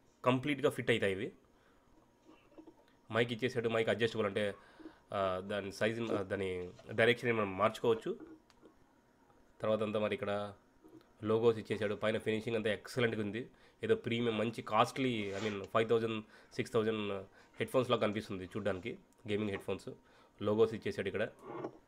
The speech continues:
చూడండి. తర్వాత ఇందాక మైక్ చెప్పాను కదా, మైక్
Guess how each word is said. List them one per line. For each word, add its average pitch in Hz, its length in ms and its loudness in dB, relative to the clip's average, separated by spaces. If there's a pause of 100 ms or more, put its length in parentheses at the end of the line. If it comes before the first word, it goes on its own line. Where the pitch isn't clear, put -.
(1900)
చూడండి. 107 240 -2 (1080)
తర్వాత 104 180 0
ఇందాక 107 180 0
మైక్ 110 200 4
చెప్పాను 110 260 2
కదా, 113 100 2
మైక్ 107 200 0